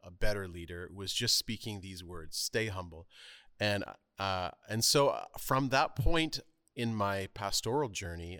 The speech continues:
I would say I have had a constant pursuit of what it means to be humble, what it means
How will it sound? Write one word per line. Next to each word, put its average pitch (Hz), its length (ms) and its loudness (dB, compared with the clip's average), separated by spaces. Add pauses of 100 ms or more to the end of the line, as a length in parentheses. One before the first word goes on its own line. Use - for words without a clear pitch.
I 95 160 -2
would 139 200 -4
say 92 300 0
I 90 140 0
have 92 140 -6
had 90 360 -8
a 90 220 -10
constant - 720 -2
pursuit 98 580 -4
of 87 340 -6
what 95 280 -6
it 104 140 -10
means 87 480 -6
to - 160 -10
be 85 340 -14
humble, 87 340 -10 (600)
what 101 200 0
it 101 120 -4
means 87 400 -4